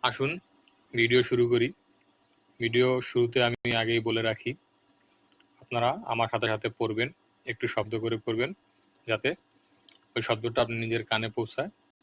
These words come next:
তাহলে আপনি উচ্চারণের ভুল শুদ্ধ এগুলি আপনি ধরতে পারবেন।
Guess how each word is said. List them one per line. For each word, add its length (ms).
তাহলে 280
আপনি 280
উচ্চারণের 540
ভুল 240
শুদ্ধ 320
এগুলি 280
আপনি 180
ধরতে 280
পারবেন। 340